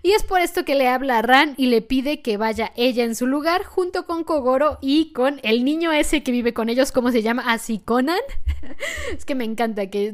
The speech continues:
o sea, estás viendo a Conan hablando con Ran,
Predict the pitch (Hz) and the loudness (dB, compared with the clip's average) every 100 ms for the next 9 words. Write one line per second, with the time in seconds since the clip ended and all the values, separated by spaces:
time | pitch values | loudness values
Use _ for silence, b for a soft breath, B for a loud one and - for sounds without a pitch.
0 | 208 254 247 262 247 294 285 262 294 285 | -2 0 2 2 0 0 0 0 -2 0
1 | 233 240 240 247 233 208 226 240 233 220 | 0 -2 -2 -2 -4 -2 0 0 -2 -2
2 | 202 202 240 240 302 | -6 -2 -2 0 -4